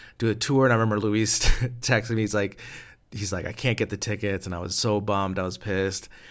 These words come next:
We went to lunch, and like a little baby, I was like, "I'm gonna go take a nap.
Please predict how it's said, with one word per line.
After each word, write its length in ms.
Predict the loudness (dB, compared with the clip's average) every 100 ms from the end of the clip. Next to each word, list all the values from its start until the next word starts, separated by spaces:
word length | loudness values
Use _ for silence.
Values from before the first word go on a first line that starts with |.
| -20 -20 -20 -8
We 80 | -4
went 140 | -2
to 80 | 0
lunch, 520 | 0 -2 -4 -6 -8 -14 -12
and 360 | -10 -8 -10 -12 -10
like 160 | -6
a 60 | -2
little 240 | 0 0
baby, 420 | 0 -2 -2 -2
I 60 | -4
was 120 | -4
like, 120 | -8 -8
"I'm 120 | -6
gonna 120 | -2
go 80 | -2
take 200 | -2 -2
a 80 | -2
nap. 340 | -2 -4 -6